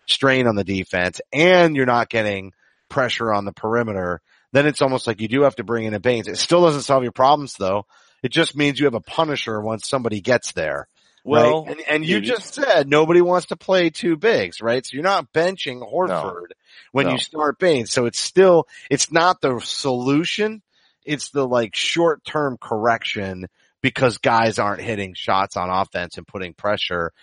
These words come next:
Speaker 1: on the perimeter on defense. But,
Speaker 2: Right.
Speaker 1: and I think that's why Brad's been reluctant, right? He knows that putting Baynes in the starting lineup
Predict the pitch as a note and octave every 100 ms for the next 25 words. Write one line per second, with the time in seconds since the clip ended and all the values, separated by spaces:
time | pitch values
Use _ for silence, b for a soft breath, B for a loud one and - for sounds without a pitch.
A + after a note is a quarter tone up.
0 | b b A#2 A2 G2+ A2+ G#2 G2 F2+ E2+
1 | E2+ G2+ G#2+ - E2+ D#2+ - F#2 - B
2 | B - C#3 C#3+ G#3 C4+ E3 D3+ C3+ A#2+
3 | G#2+ B2 C3 B2 C3 A#2+ A2+ A#2 D3+ G#3+
4 | G2 D#2+ G2+ C#3 D3+ - E3 D3 E3+ A#3+
5 | F#3 B2 A#2+ - b b b C3 A#2 -
6 | F3+ G3 E3+ D3+ D3 C#3+ B2+ A2 - D3
7 | D3 D3+ C3+ A2+ A2+ A2